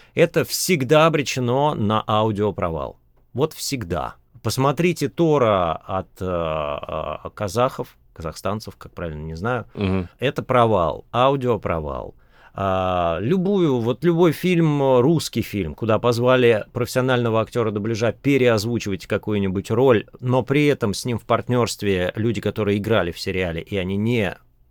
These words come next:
Speaker 1: актеры дубляжа, это провал. Но это таков закон.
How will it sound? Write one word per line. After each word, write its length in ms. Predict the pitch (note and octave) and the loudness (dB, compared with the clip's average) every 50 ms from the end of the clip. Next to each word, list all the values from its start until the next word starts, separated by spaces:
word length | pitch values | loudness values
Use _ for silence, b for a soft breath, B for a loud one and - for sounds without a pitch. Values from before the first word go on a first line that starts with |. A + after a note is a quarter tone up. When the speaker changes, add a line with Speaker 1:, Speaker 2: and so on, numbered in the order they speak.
| _ _ _ _ - | _ _ _ _ -16
Speaker 1:
актеры 400 | F#2+ F#2+ - - A2 F#2+ E2 E2 | -14 -14 -10 -6 -6 -6 -4 -6
дубляжа, 460 | E2+ E2+ E2 F#2+ G#2 B2 F3 A#3 C#4 b b b b b b b b b | -8 -8 -6 -6 -4 -2 -2 -4 -4 b b b b b b b b b
это 240 | - D3+ D3+ - C3+ | -2 0 0 -2 -4
провал. 560 | - B2+ A2+ G2+ F#2 E2+ D#2 C#2 B1 - - _ _ _ _ _ _ _ _ _ _ _ _ _ _ _ - | -4 -2 0 0 0 0 -2 -4 -4 -6 -10 _ _ _ _ _ _ _ _ _ _ _ _ _ _ _ -2
Но 180 | D3 E3+ F#3 F#3 | 2 4 4 4
это 160 | E3+ - E3+ D#3 | 2 2 -2 -4
таков 360 | - - D#3+ - - E3 B2+ | -2 -2 -2 0 0 -2 -2
закон. 560 | G#2 D3 C3 - - A2+ G#2 F2+ C#2+ B1 | -2 -4 -6 -6 -8 -8 -8 -8 -8 -10